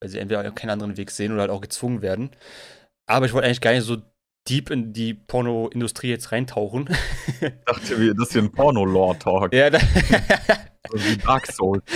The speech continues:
Speaker 1: <laughs> Lore-Geschichte von Porns. Nein, eigentlich wollte ich über einen lustigen Tweet reden, den ich dir mal geschickt habe, du wahrscheinlich schon vergessen hast. Den werde ich einmal ganz kurz vorlesen.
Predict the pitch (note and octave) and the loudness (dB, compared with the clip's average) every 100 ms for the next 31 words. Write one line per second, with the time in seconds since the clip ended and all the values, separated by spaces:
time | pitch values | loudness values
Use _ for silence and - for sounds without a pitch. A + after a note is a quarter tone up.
0 | D4 C#3 C#3 B2+ D3+ - D#3+ D3 D3+ C3+ | 2 2 2 0 0 2 4 4 4 0
1 | D#3+ C#3+ B2+ B2 B2+ B2 A#2 A#2 - - | 0 -2 -2 -6 -4 -2 -2 -2 -6 -6
2 | - A#2 A#2 _ _ _ - D4 D4+ B3 | -8 -10 -10 _ _ _ -6 -4 -6 -8
3 | - A2 G#2+ G2 - - - A#2+ D3+ D3 | -4 2 2 2 -6 -20 -2 2 2 2
4 | D3 C#3 B2+ A#2 A2 A2+ C#3 B2 A#2 G#2 | 0 0 2 0 0 -6 -6 -6 -6 -8
5 | _ _ - B2+ B2+ - _ _ _ - | _ _ -8 -6 -6 -8 _ _ _ -8
6 | G#2+ G2+ C3+ C3+ G2+ - G#2+ G#2 G#2 B2+ | -6 -4 -6 -8 -10 -8 -6 -6 -10 -10
7 | - G2 G#2 G2+ G#2+ - F#2+ A#2+ - G2+ | -8 -6 -6 -8 -10 -8 -4 -4 -4 -8
8 | - G#2 A#2+ A#2 A2+ A#2+ - A#2 - B2+ | -4 -2 0 0 -2 -4 -4 -8 -4 -2
9 | B2+ C3+ E3+ | 0 -2 -4